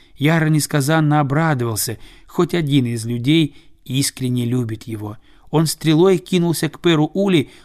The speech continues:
уселся рядом с ним и дал себя погладить. Оба были безмерно счастливы свидеться вновь. Внезапно Яра заметил,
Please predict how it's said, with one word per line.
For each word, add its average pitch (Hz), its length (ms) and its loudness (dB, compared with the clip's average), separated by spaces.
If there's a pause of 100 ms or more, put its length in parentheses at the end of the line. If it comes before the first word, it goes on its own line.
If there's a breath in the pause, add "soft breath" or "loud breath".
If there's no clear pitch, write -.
уселся 160 460 4
рядом 156 320 2
с - 140 -6
ним 202 260 2 (240 soft breath)
и 156 100 2
дал 147 240 0
себя 127 320 -4
погладить. 110 640 -8 (480 soft breath)
Оба 131 260 2
были 127 260 4
безмерно 131 720 0
счастливы 120 800 -2 (160 soft breath)
свидеться 117 720 -4
вновь. 98 440 -12 (640)
Внезапно 120 640 -2
Яра 147 320 0
заметил, 135 640 -2